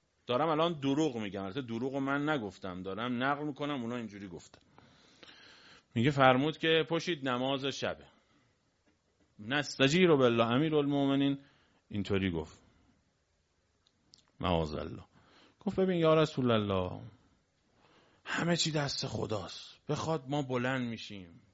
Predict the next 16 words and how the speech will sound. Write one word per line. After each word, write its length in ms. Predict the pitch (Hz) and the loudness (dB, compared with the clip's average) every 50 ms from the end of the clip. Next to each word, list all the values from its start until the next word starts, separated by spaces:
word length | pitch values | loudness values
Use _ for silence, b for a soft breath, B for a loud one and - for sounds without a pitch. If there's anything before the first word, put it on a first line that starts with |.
| _ _ _ _ - 98 | _ _ _ _ -16 -14
نخواد 380 | 110 107 107 113 123 123 120 | -14 -12 -4 0 0 0 2
بلند 440 | 95 101 101 107 110 113 113 110 113 | 2 2 2 2 2 2 2 2 0
نمی‌شیم. 500 | 120 120 110 101 95 - - - - - _ _ _ _ b b b b b b - | 0 -2 -2 -4 -6 -8 -10 -12 -14 -18 _ _ _ _ b b b b b b -2
قسمت 500 | 165 165 156 - - 170 180 180 170 143 | -2 -2 -2 -2 0 2 2 2 2 2
باشه 340 | 151 160 156 151 - 156 135 | 2 2 2 2 2 2 2
می‌خونیم، 960 | 131 139 170 175 - - 143 151 143 139 131 123 120 113 107 98 98 98 b b b b b b b _ | 2 2 2 0 2 6 6 8 8 6 4 2 0 -2 -4 -8 -10 -14 b b b b b b b _
نباش-، 460 | 113 120 143 165 165 160 147 135 123 117 | -4 0 0 0 0 0 -4 -6 -6 -8
یعنی 320 | 120 120 120 131 147 151 | -6 -6 -4 -4 -4 -4
نستجیر 720 | 131 123 120 107 - - - 117 117 110 135 156 156 135 | -4 -4 -6 -6 -8 -10 -8 -6 -6 -4 -4 -4 -2 -2
بالله 300 | 123 120 117 113 117 120 | -2 -2 -2 -2 -2 -2
العظیم، 640 | 127 127 127 117 113 - 117 113 107 127 165 196 220 | -2 -2 -2 -4 -4 -6 -6 -6 -6 -6 -6 -6 -8
از 160 | 233 214 202 | -8 -8 -8
این 100 | 208 190 | -6 -2
حرفای 320 | 175 156 143 - 175 170 | -2 -2 -2 0 -2 -2
جبری 680 | 156 131 117 120 127 127 123 120 110 120 135 151 160 151 | -2 -4 -4 -2 0 0 0 -2 -4 -6 -6 -4 -4 -4
که 260 | - 160 151 151 151 | -4 -2 -2 -2 -4